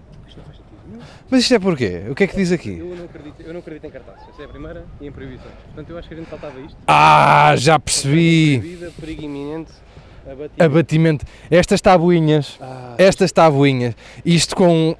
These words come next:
Speaker 2: isto não é madeira marítima. Isto não é madeira marítima.
Speaker 1: Não, isto
Speaker 2: Nós
Speaker 1: é,
Speaker 2: estamos aqui
Speaker 1: isto é
Speaker 2: numa
Speaker 1: glacê,
Speaker 2: ponte.
Speaker 1: isto é glacê.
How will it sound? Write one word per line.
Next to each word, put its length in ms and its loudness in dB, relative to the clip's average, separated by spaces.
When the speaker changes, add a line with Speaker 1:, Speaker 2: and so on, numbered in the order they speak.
Speaker 2:
isto 160 2
não 60 4
é 20 4
madeira 280 2
marítima. 520 0
Isto 260 0
não 60 2
é 80 2
madeira 300 2
marítima. 560 -2
Speaker 1:
Não, 80 -10
isto 120 -8
Speaker 2:
Nós 40 0
Speaker 1:
é, 40 4
Speaker 2:
estamos 280 0
aqui 140 0
Speaker 1:
isto 80 4
é 80 2
Speaker 2:
numa 140 2
Speaker 1:
glacê, 200 2
Speaker 2:
ponte. 140 -12
Speaker 1:
isto 80 -6
é 40 -2
glacê. 320 -6